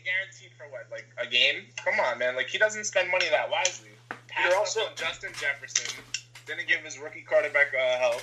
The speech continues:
Speaker 1: So, come on, man.
Speaker 2: You also, you, you also conveniently left out when they signed Emmanuel Ogbah on a super cheap
Speaker 1: That
Speaker 2: deal.
Speaker 1: was a good, that was a good, that was a good contract. That was,
Speaker 2: Yeah,
Speaker 1: that was
Speaker 2: man.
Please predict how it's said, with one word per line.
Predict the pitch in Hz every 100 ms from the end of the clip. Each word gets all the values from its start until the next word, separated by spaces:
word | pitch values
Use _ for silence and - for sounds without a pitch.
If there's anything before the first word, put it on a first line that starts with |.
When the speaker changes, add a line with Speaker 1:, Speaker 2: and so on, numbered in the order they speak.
| -
Speaker 1:
So, | 139 131 -
come | 208
on, | 139
man. | 123 139 - - _ - - -
Speaker 2:
You | 190
also, | 190 220 - 202 - -
you, | 196 - _ -
you | 175
also | 196 190
conveniently | 185 185 - - 214 202 151 143
left | 151 - 160
out | 151 131 143 - - -
when | 139
they | 139
signed | 135 - 160 151 143 - 143
Emmanuel | 147 147 139 123
Ogbah | 147 180 - 117 113 135
on | 127
a |
super | - - 151
cheap | - 143 123
Speaker 1:
That | 147
Speaker 2:
deal. | 175
Speaker 1:
was | -
a | 240
good, | 202 - -
that | 156
was | -
a | -
good, | 214
that | 151 156
was | -
a |
good | 190 180
contract. | 180 202 - 117 104 117
That | 131
was, | 147
Speaker 2:
Yeah, | 226
Speaker 1:
that | 143
was | 143
Speaker 2:
man. | 175 -